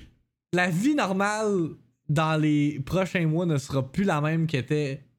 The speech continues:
genre, auparavant, genre au mois de janvier, février. Puis ça, je suis correct avec ça. Mais comme, j'ai hâte d'avoir une certaine norma-, normalité dans ma vie, là. Genre, aller au Maxi, là, pour vrai, ça me décalisse, là.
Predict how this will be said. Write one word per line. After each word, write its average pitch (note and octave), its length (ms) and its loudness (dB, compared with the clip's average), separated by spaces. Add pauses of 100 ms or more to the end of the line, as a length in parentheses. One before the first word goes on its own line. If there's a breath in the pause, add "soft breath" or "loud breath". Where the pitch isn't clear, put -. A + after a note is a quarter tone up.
(320)
genre, A#2 520 0
auparavant, C3 640 0
genre C3 200 -2
au A#2 60 0
mois C3 160 0
de C3 60 0
janvier, B2 360 0
février. C3 400 -2
Puis - 140 -12
ça, G#3+ 180 0
je - 80 -6
suis - 120 -16
correct D#3+ 360 -2
avec B2+ 280 -2
ça. D#3+ 260 -4 (460 soft breath)
Mais A#2 100 -2
comme, B2+ 560 -2 (300)
j'ai C3 300 2
hâte F3 220 0
d'avoir D3 340 0
une C3 80 0
certaine D3 540 -2
norma-, C3+ 360 0
normalité C3+ 640 0
dans A#2+ 160 -2
ma G2+ 200 -4
vie, G2 220 -6
là. G2 140 -6 (380 loud breath)
Genre, E3+ 300 0
aller G3+ 180 0
au C4 140 0
Maxi, G#3 520 -2
là, A3 100 0
pour F3+ 140 0
vrai, F3+ 180 0
ça C#3 180 -2
me B2 120 0
décalisse, C3+ 720 0
là. D3 160 0